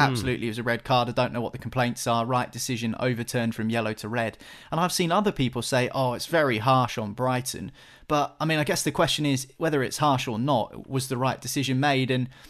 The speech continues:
you know, we can have these debates. We've had these nuts and bolts debates about V A R ever since it was introduced two and a bit seasons ago.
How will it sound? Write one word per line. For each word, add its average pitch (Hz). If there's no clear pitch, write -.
you 151
know, 135
we 156
can 151
have 160
these 131
debates. 120
We've 135
had 170
these 123
nuts 131
and 131
bolts 127
debates 120
about 120
V 135
A 120
R 120
ever 143
since 147
it 147
was 143
introduced 147
two 143
and 135
a 131
bit 135
seasons 151
ago. 98